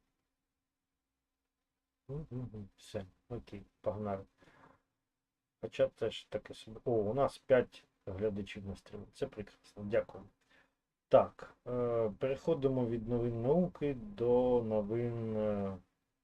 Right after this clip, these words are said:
Black Sea News. Чудовий сайт, Black Sea News. Е, професійно люди розповідають про новини, м, Чорноморського, країн Чорноморського регіону.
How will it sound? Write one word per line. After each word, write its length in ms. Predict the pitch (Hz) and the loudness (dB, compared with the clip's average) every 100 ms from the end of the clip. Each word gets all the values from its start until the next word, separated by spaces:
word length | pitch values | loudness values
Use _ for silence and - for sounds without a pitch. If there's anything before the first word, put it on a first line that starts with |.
| _ _ _ _ _ 110 | _ _ _ _ _ 4
Black 220 | 131 - | 4 4
Sea 300 | - 120 110 | 0 -4 -2
News. 380 | 110 - - - _ _ _ _ - | -6 -12 -20 -20 _ _ _ _ -8
Чудовий 420 | 135 110 98 98 | -4 -2 -2 -4
сайт, 300 | - 160 214 - | 2 2 2 -6
Black 380 | 107 101 - - | -8 -8 -10 -10
Sea 80 | 110 | -8
News. 380 | 143 190 - - - - - - - - _ _ | -6 -8 -12 -18 -20 -20 -18 -16 -16 -18 _ _
Е, 640 | 110 107 104 104 101 98 95 - | -2 2 2 2 0 -2 -4 -6
професійно 800 | 120 110 120 - 165 165 156 143 | -2 -2 -2 -6 -4 -2 0 0
люди 280 | 113 120 113 | 0 -2 -2
розповідають 760 | 101 - 101 98 117 123 110 98 | -4 -4 -4 0 4 4 4 -2
про 160 | 98 | -4
новини, 680 | 98 95 117 117 110 101 87 - _ _ | -2 -2 -2 -2 -2 -2 -4 -10 _ _
м, 560 | 95 95 92 92 90 87 _ _ _ _ _ _ _ _ _ _ - | -10 -8 -8 -10 -14 -20 _ _ _ _ _ _ _ _ _ _ 0
Чорноморського, 1040 | 139 117 117 123 - - - 107 110 101 98 | 2 4 2 2 2 0 0 0 0 -2 2
країн 380 | 113 139 147 | 4 4 2
Чорноморського 840 | 127 107 110 107 104 - 104 95 101 | 0 -2 0 0 -2 -2 -2 -2 -2
регіону. 540 | 101 104 117 107 | -2 0 2 0